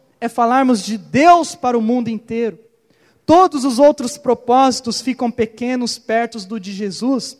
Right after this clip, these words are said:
Todos os seus propósitos perto do de Jesus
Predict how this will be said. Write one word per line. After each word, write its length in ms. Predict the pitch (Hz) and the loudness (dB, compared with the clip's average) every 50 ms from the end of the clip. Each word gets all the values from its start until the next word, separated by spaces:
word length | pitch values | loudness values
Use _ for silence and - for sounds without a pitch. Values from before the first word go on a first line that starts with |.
| _ _ _ _ _ _ _ _ _ _ _ _ _ _ _ _ _ _ _ _ _ | _ _ _ _ _ _ _ _ _ _ _ _ _ _ _ _ _ _ _ _ _
Todos 300 | - 339 359 294 311 262 | 2 2 2 2 0 -2
os 80 | 269 254 | -6 -6
seus 240 | - - 302 277 - | -4 -2 -2 -2 -2
propósitos 840 | - 269 233 226 - - 262 285 302 302 285 226 196 - 214 - - | -2 -4 -4 -2 -2 0 2 2 2 2 0 -2 -4 -10 -10 -10 -8
perto 360 | - - 262 285 294 285 - 247 | -6 -4 -2 -2 -2 -2 -4 -6
do 220 | 208 220 262 254 | -4 -2 -2 -2
de 140 | 202 220 254 | 0 -2 -2
Jesus 760 | 226 233 220 208 170 214 269 302 294 294 233 - - - - | 0 0 0 0 0 -2 -2 0 -2 -2 -4 -8 -14 -16 -20